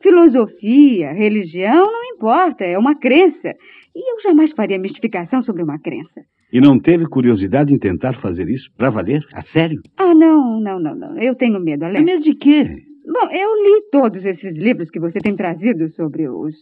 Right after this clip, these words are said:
Speaker 1: teosofistas, os ocultistas, e, e lembro-me de uma citação de Alice Bradley.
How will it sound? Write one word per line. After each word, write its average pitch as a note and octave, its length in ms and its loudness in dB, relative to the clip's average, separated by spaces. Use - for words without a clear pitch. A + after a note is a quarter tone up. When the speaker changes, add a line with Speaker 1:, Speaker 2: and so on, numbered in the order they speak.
Speaker 1:
teosofistas, F3 1120 0
os D#3 180 -8
ocultistas, F#3+ 1000 -2
e, - 160 -6
e G4+ 80 -6
lembro-me F4 560 4
de D4 160 -2
uma C#4 220 6
citação C4 840 -2
de F3 220 -6
Alice F#3 640 0
Bradley. D#3+ 640 -2